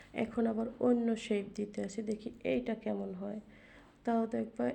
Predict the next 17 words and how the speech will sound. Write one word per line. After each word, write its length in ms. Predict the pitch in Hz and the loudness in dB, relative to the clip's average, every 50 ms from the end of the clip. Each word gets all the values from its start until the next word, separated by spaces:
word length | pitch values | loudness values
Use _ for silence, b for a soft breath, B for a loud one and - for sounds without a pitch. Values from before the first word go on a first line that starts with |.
| - | 0
একই 340 | 233 226 214 214 - 214 208 | 0 0 0 0 0 -2 0
অবস্থা, 540 | 208 202 190 208 208 202 - - - 247 269 | 0 0 -2 -2 -4 -6 -6 -6 -6 -4 -4
ওই 200 | 262 226 214 202 | -2 -2 -2 0
যে 240 | 190 233 254 285 320 | 0 -2 -2 -2 -2
মেলে 440 | 254 226 214 214 208 208 214 214 202 | 0 0 2 2 2 2 2 2 2
ঝেলে 300 | 208 214 202 208 208 208 | 2 2 2 2 0 0
যাচ্ছে। 600 | 208 202 202 202 - - - - - 233 247 247 - - - - - - - - - - - - - - - - - - - - - - - - - - B B B B B B B B B B B - - - - | 0 0 -2 -4 -8 -12 -10 -6 -6 -6 -6 -8 -12 -18 -20 -20 -20 -20 -20 -20 -20 -20 -20 -20 -20 -20 -20 -20 -20 -20 -20 -20 -20 -20 -20 -20 -20 -20 B B B B B B B B B B B -20 -10 -2 0
কিছুই 380 | 226 214 220 - 240 233 226 | 0 0 2 2 4 4 4
তো 200 | 226 233 233 233 | 4 4 2 0
করার 400 | 233 233 233 226 214 214 214 208 208 208 | 2 2 2 2 4 4 2 2 2 2
নেই। 400 | 208 208 202 202 196 208 220 240 - | 0 0 0 0 -2 -2 -4 -4 -4
আলহামদুলিল্লাহ, 920 | - 208 185 - - 220 214 208 208 214 208 208 202 202 202 208 202 202 | -4 -4 -4 -2 -2 0 0 0 2 0 0 0 0 -2 -2 -2 -2 -2
নাজাতের 580 | 202 202 202 196 196 196 202 196 196 - 214 208 196 - | -2 0 0 0 0 0 -2 -2 -2 -2 -4 -4 -4 -4
দুই 200 | - 202 196 196 | -4 -2 -2 -2
রমাদান 480 | 196 202 196 196 196 196 196 202 202 202 202 - - | -2 -2 -4 -4 -4 -4 -2 -2 -2 -4 -4 -4 -4
চলতেছে। 500 | 196 190 185 - 208 190 - - 220 208 | -4 -4 -4 -4 -6 -6 -6 -6 -6 -6
সবাইকে 840 | - - - 220 208 214 - - 254 233 226 233 - 233 247 | -6 -6 -4 -4 -4 -6 -8 -6 -6 -6 -6 -4 -4 -4 -4